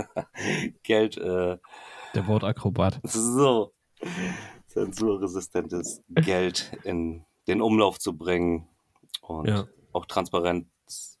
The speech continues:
Speaker 1: da für die, für die, für die Bevölkerung zu schaffen letztendlich, ne? So en-, Entscheidungen, die getroffen werden, wofür dann ja auch Geld benötigt wird.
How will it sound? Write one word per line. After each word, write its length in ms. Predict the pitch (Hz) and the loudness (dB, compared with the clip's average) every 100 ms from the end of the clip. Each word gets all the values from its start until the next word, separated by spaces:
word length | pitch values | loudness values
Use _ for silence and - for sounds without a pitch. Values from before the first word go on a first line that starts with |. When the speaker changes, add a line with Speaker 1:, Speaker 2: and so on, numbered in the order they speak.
| _ | _
Speaker 1:
da 260 | 85 82 | -2 -2
für 200 | 78 - | -2 -6
die, 420 | 78 80 78 78 78 _ _ _ _ | -6 -4 -2 -4 -6 _ _ _ _
für 200 | - - | -4 -4
die, 100 | - | -4
für 100 | - | -4
die 80 | 104 | -2
Bevölkerung 500 | 104 - 156 143 87 | -2 0 2 0 -2
zu 100 | - | -4
schaffen 360 | - 78 - 82 | -4 -4 -4 -6
letztendlich, 460 | 73 - - 73 - | -6 -6 -8 -8 -6
ne? 240 | 92 95 | -6 -6
So 220 | - 85 - - | -10 -12 -14 -12
en-, 260 | - 80 | -6 -6
Entscheidungen, 640 | - 85 - 90 92 90 87 - - - - - | -6 -8 -2 0 2 0 -2 -8 -20 -20 -16 -10
die 80 | 87 | -10
getroffen 520 | 92 85 85 90 82 | -2 -2 -2 -4 -2
werden, 420 | 85 80 82 80 - - | 0 0 -2 -4 -10 -8
wofür 320 | 90 - 92 | -8 -2 0
dann 180 | 85 85 | 2 0
ja 120 | 78 | 0
auch 280 | 85 - - - | -2 -6 -14 -16
Geld 480 | 82 90 87 - _ - | -2 0 0 -2 _ -6
benötigt 600 | 90 90 87 78 - 82 | -4 -4 -4 -6 -6 -4
wird. 280 | 82 82 | -2 -4